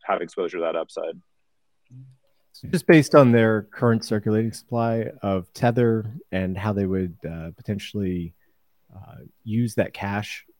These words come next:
Speaker 2: uh, to buy treasuries. Uh, right now, they have eighty-two billion dollars in market cap. They probably have, I don't know, sixty to seventy billion dollars in short-term treasuries and a bit of cash on hand. Uh, so that means that they're probably making around,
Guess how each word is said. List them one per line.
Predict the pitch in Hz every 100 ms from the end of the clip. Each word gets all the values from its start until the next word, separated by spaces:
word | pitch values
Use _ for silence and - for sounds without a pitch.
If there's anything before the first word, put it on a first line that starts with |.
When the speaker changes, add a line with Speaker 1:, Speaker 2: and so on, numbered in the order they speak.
| _ -
Speaker 2:
uh, | 65 -
to | -
buy | 98
treasuries. | - 156 156 160 143 - - _ _
Uh, | 107 107 101 -
right | 139 147
now, | 139 135
they | 120
have | 113 117 107 98 - _ _ -
eighty-two | 127 131 - - 117
billion | 107 107 98
dollars | 95 101 98
in | - 95
market | 98 110 - 120
cap. | - 123 117 - - -
They | -
probably | - 101 98
have, | 101 98 95 87 - - _ _ _ _
I | 104
don't | 98
know, | 92 -
sixty | - 120 - 110
to | 98
seventy | 95 - 104 101 101
billion | 92 98 98
dollars | 98 101 101 98
in | 92
short-term | - 95 92
treasuries | 92 147 143 143 131 120 - _
and | - 92
a | 87
bit | 104
of | 92
cash | - 104 -
on | 104
hand. | 101 101 98 92 _ _ _ _ _
Uh, | 120 110
so | - 117
that | 117 131 -
means | 143 127 120
that | 113 98
they're | 107
probably | - 180 196
making | 135 127 131
around, | 117 113 113 113 113